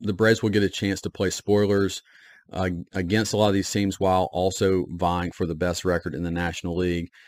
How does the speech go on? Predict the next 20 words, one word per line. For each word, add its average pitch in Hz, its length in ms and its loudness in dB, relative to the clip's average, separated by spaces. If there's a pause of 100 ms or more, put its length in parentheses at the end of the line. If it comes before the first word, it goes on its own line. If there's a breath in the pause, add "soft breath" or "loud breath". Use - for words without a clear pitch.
(140)
They'll 95 140 0
have 98 180 4
a 90 60 2
chance 95 560 -4
to, 92 340 -2
they 95 140 0
play 98 180 0
the 87 100 0
Phillies 101 540 0
seven 110 440 0
times. 92 520 -4
They, 87 220 -2
they 82 160 -4
have 95 260 -2
a 90 140 -2
series 98 360 0
with 95 100 -6
the 98 60 -4
Marlins. 90 640 -2 (600 soft breath)
Um, 90 460 0